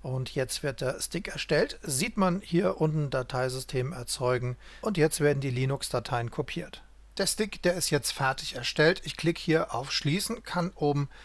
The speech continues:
den U-S-B-Stick auswerfen und kann jetzt hier von dem U-S-B-Stick starten.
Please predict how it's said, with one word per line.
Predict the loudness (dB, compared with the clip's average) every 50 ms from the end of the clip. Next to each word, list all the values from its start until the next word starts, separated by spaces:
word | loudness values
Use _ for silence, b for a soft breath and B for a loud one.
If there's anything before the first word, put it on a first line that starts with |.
| B B B -6 -4
den | -4 -2
U-S-B-Stick | 0 0 0 0 0 0 0 0 0 -2 -4 -6 -6 -4 -4
auswerfen | -2 0 0 0 0 2 4 6 6 6 6 4 4 2 0 0 -2 -6 -14 -20 -20 -20 -4
und | -2 -2 0
kann | 2 2 2 4
jetzt | 2 2 2
hier | 2 2 4 2 2
von | 0 -2 0 2
dem | 2 2 0
U-S-B-Stick | 0 -2 -2 -2 -2 -4 -4 -2 -2 -4 -6 -8 -6 -6
starten. | -2 -2 0 -2 -2 -4 -8 -12